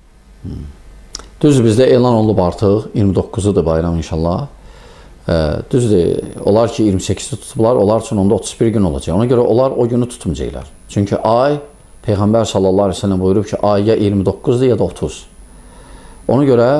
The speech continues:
otuz bir gün ola bilməz ay. Ona görə, ə,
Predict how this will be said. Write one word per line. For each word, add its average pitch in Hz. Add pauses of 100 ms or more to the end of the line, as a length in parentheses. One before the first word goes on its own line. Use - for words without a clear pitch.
(500)
otuz -
bir 135
gün 120
ola 110
bilməz 92
ay. 65 (840)
Ona 139
görə, 104 (240)
ə, -